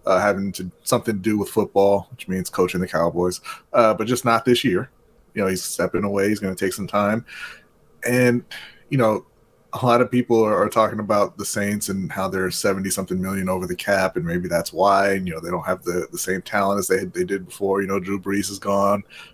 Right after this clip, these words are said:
and now Sean Payton's gone, and it's a mess and everything. I don't think that has anything to do with it, really. I think that, you know, he, he hasn't wanted to be in New Orleans for a while now. He wants to be the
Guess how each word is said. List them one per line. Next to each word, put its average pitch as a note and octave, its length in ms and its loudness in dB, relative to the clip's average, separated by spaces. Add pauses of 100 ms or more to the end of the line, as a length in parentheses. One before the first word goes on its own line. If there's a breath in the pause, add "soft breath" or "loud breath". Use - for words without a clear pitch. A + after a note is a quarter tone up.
and F#2 100 -16
now F#2 200 2
Sean F#2+ 240 0
Payton's G2 340 0
gone, G2 440 0
and F2 100 -12
it's - 100 -4
a D#2+ 60 -2
mess F#2+ 320 -2
and G2 100 -8
everything. F#2+ 420 -2 (540 loud breath)
I A3+ 60 4
don't A3 180 8
think F3 200 4
that C3 160 6
has B2+ 200 4
anything A#2+ 300 0
to G#2+ 100 0
do A2 140 0
with G#2+ 100 0
it, F2+ 80 -4
really. A2 340 2 (140)
I G2+ 60 -2
think A2+ 260 -2
that, G#2+ 200 2 (100)
you A#2 80 -4
know, F#2 80 -2
he, G#2+ 420 -4
he - 160 -2
hasn't A#2+ 340 2
wanted G2 360 -2
to F#2+ 80 -6
be G#2 180 0
in G#2 60 -2
New G2+ 100 -2
Orleans G2+ 420 -2
for - 280 2
a F2+ 80 4
while F#2+ 300 4
now. G#2+ 180 0
He F2 120 -6
wants F2 320 -4
to F#2 120 -10
be G2 180 -6
the F#2 140 -10